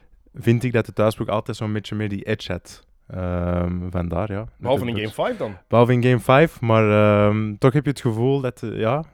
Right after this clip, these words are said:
Speaker 1: dat de thuisploeg het uiteindelijk wel naar zich toe trekt. Eh, zeker in game five, het eerste kwart niet, maar vanaf het tweede kwart voelde je wel dat de Bucks het, eh,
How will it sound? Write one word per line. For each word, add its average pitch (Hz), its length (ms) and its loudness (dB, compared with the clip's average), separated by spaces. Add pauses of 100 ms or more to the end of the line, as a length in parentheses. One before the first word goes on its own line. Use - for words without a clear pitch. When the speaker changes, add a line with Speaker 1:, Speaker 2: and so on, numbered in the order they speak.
Speaker 1:
dat 113 140 -6
de 107 100 -6
thuisploeg 113 360 0
het 113 80 2
uiteindelijk 113 400 -2
wel 110 100 0
naar 110 100 0
zich 101 120 -4
toe 131 180 0
trekt. - 360 -8 (120)
Eh, 101 180 -2
zeker 107 280 -2
in 107 120 -2
game 101 160 -2
five, 90 120 -4 (140)
het - 80 -18
eerste 104 240 -6
kwart 95 200 -8
niet, 113 120 -10
maar 113 100 -12
vanaf 98 160 -6
het 90 100 -14
tweede 107 220 -6
kwart - 320 -10 (260)
voelde 107 240 0
je 101 60 4
wel 107 120 4
dat 107 120 0
de 95 80 -12
Bucks 98 300 -8
het, 95 180 -8
eh, 87 80 -4